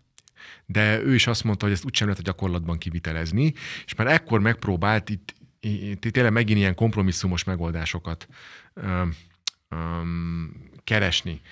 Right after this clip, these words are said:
Tehát az, hogy, ö, az, hogy a Bánfi menthetetlen, ez kilencven, ö, ez már kilencvenkilenc januárjában járunk, az, az, az akkor már világos, hogy Bánfi menthetetlen.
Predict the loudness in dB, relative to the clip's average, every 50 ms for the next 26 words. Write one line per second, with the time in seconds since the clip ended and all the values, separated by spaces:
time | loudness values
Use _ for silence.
0 | -20 -20 -18 -18 -18 -20 -20 -20 -20 -20 -20 -20 -20 -20 -20 -20 _ _ _ _
1 | _ _ 4 4 4 4 4 4 4 4 4 4 4 4 6 8 8 8 8 8
2 | 8 6 6 4 0 -4 -8 -10 -10 -12 -12 -10 -4 -2 0 4 6 6 6 6
3 | 6 4 4 2 2 4 4 6 4 4 4 2 2 2 2 0 2 2 4 4
4 | 4 2 0 -4 -10 -20 -20 -20 -16 -8 -6 -6 -6 -2 2 4 6 6 6 6
5 | 4 0 -2 0 2 2 2 2 2 0 -2 -6 -12 _ _ _ _ _ _ _
6 | _ -10 -6 -4 -2 0 0 2 2 2 0 0 0 2 2 2 2 2 0 0
7 | 2 2 0 2 2 0 0 2 0 0 0 0 -2 -2 -4 -4 -2 0 0 2
8 | 4 4 4 4 2 0 -6 -12 -20 -20 -20 -20 -20 -20 _ -2 0 0 0 2
9 | 0 0 0 2 2 2 2 0 0 0 0 0 0 0 -2 -2 -2 -4 -6 -6
10 | -8 -8 -8 -8 -10 -14 -18 -20 _ _ _ _ _ _ _ _ -4 -2 0 0
11 | 2 0 0 -2 -2 -2 -2 -2 -2 -2 -4 -4 -4 -2 0 2 2 2 0